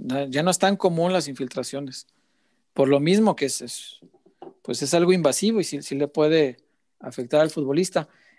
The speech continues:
Eh, yo te creo más para la vuelta. En, en esa sí, eh, estoy medianamente de acuerdo con Chuyazo. En la, en la vuelta a lo mejor sí, uses en caso de emergencia, ¿no? Como lo, como los extintores.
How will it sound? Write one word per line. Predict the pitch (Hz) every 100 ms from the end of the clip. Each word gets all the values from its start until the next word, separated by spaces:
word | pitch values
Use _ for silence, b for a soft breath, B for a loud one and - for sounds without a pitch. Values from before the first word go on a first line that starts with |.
| b
Eh, | 143 151 156 151
yo | 170 202
te | 233
creo | 233 233 233
más | 226 220
para | - 233 214
la | 160
vuelta. | 151 165 - 196 226
En, | 165 196
en | 160
esa | 175 196
sí, | - 202 202
eh, | 196 - _ 58 76
estoy | - - 165 170 156 _ _ _ -
medianamente | 147 151 160 185 180 180
de | 190
acuerdo | 151 160 170 185
con | 160
Chuyazo. | - 139 147 208 240 _ _ _ _ _ -
En | 151
la, | 151 -
en | 156
la |
vuelta | 151 185 220
a |
lo | 208
mejor | 170 185
sí, | - 190 233 -
uses | - 185 220 214
en | 185
caso | 202 226
de |
emergencia, | 208 147 214 254 226
¿no? | 190 247 _ 202 -
Como | - 147
lo, | 139 135
como | 135 135
los | 131
extintores. | 127 - 123 156 202 -